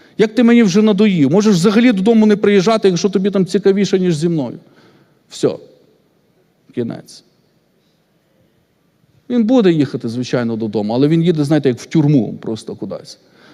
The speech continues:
І так далі. Свобода, свобода потрібна. Тому, а, навіть, знаєте, навіть просто, навіть апостол Павло, він рекомендує,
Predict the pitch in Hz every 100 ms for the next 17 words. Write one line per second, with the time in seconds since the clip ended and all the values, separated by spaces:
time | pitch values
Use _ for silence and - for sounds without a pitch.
0 | _ - 135 120 110 127 - 175 196 190
1 | 117 104 - - - 175 170 110 92 -
2 | - - _ - 139 135 110 107 - 147
3 | 190 196 - - - _ _ _ _ _
4 | _ _ _ - - - - - 165 143
5 | - 196 226 185 156 233 233 180 190 196
6 | 190 185 180 - 202 233 208 196 208 -
7 | 196 180 196 190 151 156 170 170 170 175
8 | 160 185 151